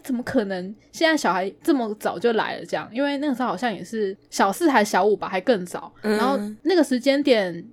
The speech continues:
Speaker 1: 学校也还没有那种会把大家叫去礼堂啊，一起教大家说什么是月经，然后什么是保险套的这种课。
Speaker 2: 对。
Speaker 1: 那时候没有，没有什么月事教育。
Speaker 2: 没有。
Speaker 1: 所以我就很纳闷，打电话回去，然后我妈还一副就是，“啊，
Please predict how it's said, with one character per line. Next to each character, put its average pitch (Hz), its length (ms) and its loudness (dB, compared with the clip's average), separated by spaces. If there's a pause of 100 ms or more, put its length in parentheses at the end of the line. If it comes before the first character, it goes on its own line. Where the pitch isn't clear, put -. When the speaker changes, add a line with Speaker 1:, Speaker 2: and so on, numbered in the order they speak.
Speaker 1:
学 214 220 0
校 330 200 4
也 196 80 2
还 185 160 -4
没 196 200 -4
有 190 200 -2
那 214 140 -6
种 180 260 -6 (120)
会 269 100 6
把 214 160 6
大 226 180 4
家 226 80 2
叫 226 200 2
去 240 180 -2
礼 180 160 -6
堂 165 260 -8
啊， 156 240 -10
一 262 80 0
起 226 160 -4
教 214 200 2
大 220 160 2
家 196 180 0
说 196 180 -2
什 196 140 -8
么 175 100 -12
是 208 160 -8
月 226 200 2
经， 202 480 -4
然 160 100 -6
后 196 60 -4
什 202 100 -12
么 170 60 -12
是 208 100 -8
保 180 160 -2
险 - 160 -2
套 208 160 4
的 185 60 2
这 - 60 0
种 220 140 0
课。 240 380 4
Speaker 2:
对。 330 100 8
Speaker 1:
那 370 120 10
时 226 60 2
候 196 40 0
没 196 220 -4
有， 233 120 2 (180)
没 208 100 -6
有 208 60 -4
什 202 60 -10
么 185 80 -6
月 240 160 4
事 226 240 -2
教 202 280 4
育。 196 200 -2
Speaker 2:
没 330 280 6
有。 370 260 6
Speaker 1:
所 359 100 8
以 403 80 8
我 285 160 8
就 359 140 8
很 311 240 6
纳 294 180 4
闷， 285 200 2
打 214 160 2
电 285 100 4
话 339 80 4
回 285 160 4
去， 277 200 2
然 247 120 4
后 302 80 8
我 226 60 4
妈 269 160 4
还 262 120 4
一 233 80 2
副 294 200 -2
就 269 120 0
是 269 60 -4
，“啊， 269 80 -8